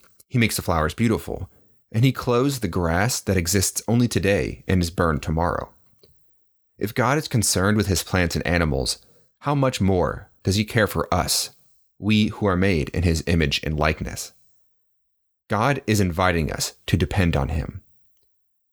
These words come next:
In this chapter, Jesus is giving us these images to prove how loyal the Father is to those who trust him. In this life, we must be wary of greed.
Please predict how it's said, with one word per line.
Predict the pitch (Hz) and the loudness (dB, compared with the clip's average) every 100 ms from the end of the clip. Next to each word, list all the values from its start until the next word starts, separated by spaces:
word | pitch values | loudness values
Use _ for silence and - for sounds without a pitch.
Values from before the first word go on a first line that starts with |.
| _ _ | _ _
In | 101 | 0
this | 95 - | 2 0
chapter, | - 92 - 135 139 _ _ - | 0 0 2 0 -2 _ _ -2
Jesus | 139 143 110 - | 0 2 0 0
is | 98 | -2
giving | 104 110 107 | 2 2 2
us | 95 | 2
these | 90 82 90 | 0 -2 2
images | 92 76 69 71 | 2 2 -2 -2
to | - | -4
prove | - - 143 135 | -6 -4 0 0
how | 104 120 | 0 0
loyal | 104 92 95 87 | 2 2 2 0
the | 73 | -2
Father | - 90 82 - | -2 0 0 0
is | 87 65 - - | 0 0 -4 -8
to | - | -4
those | 87 78 71 | 0 0 0
who | |
trust | 73 82 78 - | -4 -4 -2 -4
him. | - - _ _ _ _ _ _ _ _ _ _ - | -8 -10 _ _ _ _ _ _ _ _ _ _ 0
In | 120 | 2
this | 113 - | 2 2
life, | 98 139 - - _ _ - | 2 2 -2 -20 _ _ -4
we | 135 | 0
must | 127 - | 0 0
be | |
wary | 98 95 95 85 | 2 2 2 2
of | 71 78 | 0 -2
greed. | 65 60 - | -2 -2 -4